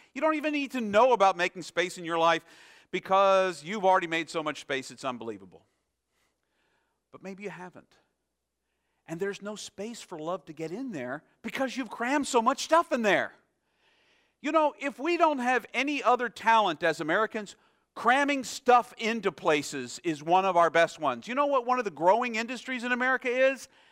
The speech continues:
The thirty-eight billion dollar a year industry is storage.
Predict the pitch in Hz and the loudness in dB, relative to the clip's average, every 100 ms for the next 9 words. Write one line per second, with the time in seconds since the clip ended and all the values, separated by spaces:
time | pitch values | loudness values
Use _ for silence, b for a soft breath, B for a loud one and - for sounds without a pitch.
0 | b b b b 165 160 _ 302 330 339 | b b b b -2 -2 _ 0 0 2
1 | 294 262 277 - 165 254 330 285 277 240 | 0 0 -2 -8 -2 2 2 2 2 4
2 | 233 254 254 254 202 185 214 233 214 214 | 6 6 4 2 0 -2 0 0 0 -2
3 | 190 - 196 196 147 - - 180 147 113 | -4 -6 -8 -8 -8 -8 -8 -4 -4 -4
4 | 82 - - | -8 -18 -16